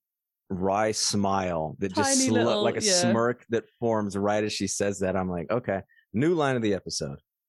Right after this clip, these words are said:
Speaker 2: So yeah, this is where the quest kind of takes, there's multiple different paths you can take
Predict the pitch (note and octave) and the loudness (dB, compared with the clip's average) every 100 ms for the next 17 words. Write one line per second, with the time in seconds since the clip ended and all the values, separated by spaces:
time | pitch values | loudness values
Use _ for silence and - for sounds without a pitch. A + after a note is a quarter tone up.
0 | _ - - G#3+ G3 F#3 A#3 C#4 C#4+ C4+ | _ -10 -4 -2 0 -2 -2 -4 -2 -2
1 | A#3 G3+ - G3+ G3+ A3 F#3+ F#3+ G3+ F3+ | -2 -4 -4 -4 -4 -4 -2 -2 -4 -4
2 | - - - F3+ E3+ E3+ F#3 F#3 F#3+ G3+ | -6 -16 -8 -2 -2 0 0 0 0 -2
3 | G#3 A3 F#3 E3 E3 D#3+ - D3 C#3+ - | -4 -4 -2 -2 -4 -4 -4 -4 -4 -10
4 | D3+ D3 D3 G#2+ | -8 -8 -6 -8